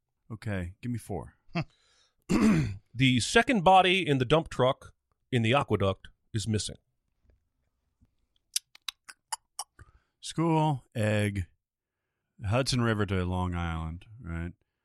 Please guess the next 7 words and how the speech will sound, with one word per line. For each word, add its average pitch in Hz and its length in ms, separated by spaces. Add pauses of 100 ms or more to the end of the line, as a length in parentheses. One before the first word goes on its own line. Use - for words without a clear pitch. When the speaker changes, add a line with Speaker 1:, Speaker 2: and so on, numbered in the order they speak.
(420)
Speaker 1:
Vault 113 260
guard, 92 580 (680)
second 123 360
body. 90 520
<laughs> - 60 (2250)
Uh, 101 600 (640)
Speaker 2:
Interlinked. 110 580